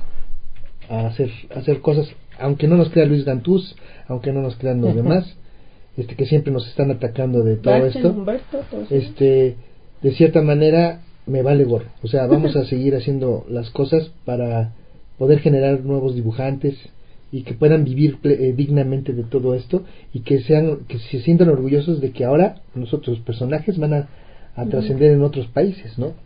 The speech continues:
Speaker 2: Porque a nosotros
Speaker 1: Y en
Speaker 2: sí nos,
Speaker 1: México.
Speaker 2: a nosotros sí nos interesa el público de México y nos interesa generar empleos, porque hay muchos grandes maestros que incluso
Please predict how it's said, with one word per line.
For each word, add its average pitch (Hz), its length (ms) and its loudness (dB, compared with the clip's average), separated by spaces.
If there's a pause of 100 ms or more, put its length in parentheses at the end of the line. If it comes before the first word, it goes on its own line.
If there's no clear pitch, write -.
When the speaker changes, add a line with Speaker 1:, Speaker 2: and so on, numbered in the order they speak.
(100)
Speaker 2:
Porque 240 220 -4
a - 20 0
nosotros 262 320 0
Speaker 1:
Y 139 60 8
en 139 60 6
Speaker 2:
sí - 20 8
nos, 202 80 10
Speaker 1:
México. - 280 -4 (200)
Speaker 2:
a 226 80 -2
nosotros 349 400 -2
sí 320 80 -2
nos 277 180 -6
interesa 226 320 -4
el 233 60 -6
público 226 380 -6
de 196 80 -6
México - 380 -14 (320)
y 220 120 -6
nos 214 160 -4
interesa 233 560 0 (480)
generar 208 420 0
empleos, 233 720 -4
porque 233 240 -8
hay 226 80 -2
muchos 262 320 0
grandes 240 340 -4
maestros 220 560 -6
que - 80 -10
incluso 233 540 -4